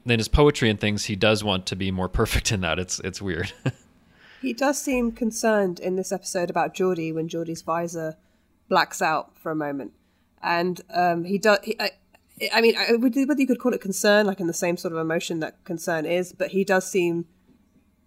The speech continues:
Speaker 2: un-, uh, disturbed by it. And, um, he does also seem disturbed by the fact that he's lost time. And I guess you could
Speaker 1: Yeah.
Speaker 2: say, well, that's, that's, uh, that's a concern that a machine might have, or a malfunction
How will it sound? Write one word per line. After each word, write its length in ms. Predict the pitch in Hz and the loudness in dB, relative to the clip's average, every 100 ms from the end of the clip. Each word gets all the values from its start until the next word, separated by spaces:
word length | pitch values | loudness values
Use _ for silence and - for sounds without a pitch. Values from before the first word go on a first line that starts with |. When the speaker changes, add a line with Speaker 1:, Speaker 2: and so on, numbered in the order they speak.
| _ _ _ _ - | _ _ _ _ 0
Speaker 2:
un-, 240 | 180 170 - | 0 -2 -10
uh, 40 | - | -12
disturbed 420 | 208 - 190 175 | -12 0 0 0
by 200 | 151 143 | -6 -6
it. 180 | 147 - _ _ _ - | -6 -10 _ _ _ 0
And, 480 | 175 170 170 175 - 185 | 4 4 2 -4 -4 2
um, 380 | 175 175 175 - - | 4 4 -2 -8 0
he 140 | 208 | 4
does 260 | 214 208 208 | 6 6 4
also 300 | 202 208 190 | 2 2 2
seem 500 | - 190 185 180 - _ _ _ | 4 4 4 0 -6 _ _ _
disturbed 400 | - - 208 196 | -8 2 4 4
by 100 | 175 | 4
the 60 | 175 | 0
fact 240 | - 170 | 2 2
that 100 | 170 | 0
he's 220 | 170 185 190 | -2 -2 0
lost 280 | 180 - | -2 -2
time. 420 | - 185 185 277 302 _ _ _ _ _ _ _ _ _ _ | 0 4 4 2 -4 _ _ _ _ _ _ _ _ _ _
And 160 | - 185 | 4 4
I 60 | 185 | 6
guess 200 | 208 208 | 2 0
you 60 | |
could 100 | 196 | 0
Speaker 1:
Yeah. 60 | 202 | 4
Speaker 2:
say, 140 | 190 | 4
well, 180 | 185 180 | 6 6
that's, 400 | 180 165 - - | 6 4 0 -6
that's, 260 | 175 165 - | -6 -6 -8
uh, 220 | 156 160 156 | -8 -8 -4
that's 340 | 160 - - | -4 -4 -12
a 260 | - 170 - | -6 -6 -6
concern 440 | - 185 202 175 165 | -12 -4 0 2 0
that 120 | - | -4
a 60 | |
machine 400 | 170 - 214 196 | -4 -2 2 2
might 200 | 175 165 | 2 0
have, 220 | - 165 165 | 0 0 0
or 180 | 160 160 | -2 -2
a 40 | |
malfunction 800 | 165 170 170 185 - 175 160 160 | 0 0 0 -4 -4 -6 -6 -8